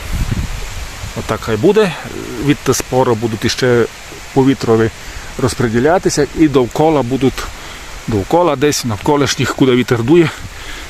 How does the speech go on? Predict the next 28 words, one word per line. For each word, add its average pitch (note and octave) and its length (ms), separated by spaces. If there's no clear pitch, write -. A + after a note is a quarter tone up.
розноситися A#2+ 640
спори A#2 360
із A2 100
гриба. A#2 260
Я B2+ 60
все E3+ 160
так D#3+ 180
лишаю, A#2 360
я B2 160
ніколи D3+ 360
гриба C3 320
не D#3 280
закопую. C3 840
Де C#3+ 160
він B2+ 120
виріс, F3 400
отам C3+ 180
його B2 140
так - 140
трошки - 300
підняв C#3 280
на F3+ 100
гілочку, D3 380
поставив, D#3 420
хай C#3 160
спори C#3 300
розповсюджуються B2+ 640
повітрям. A2+ 400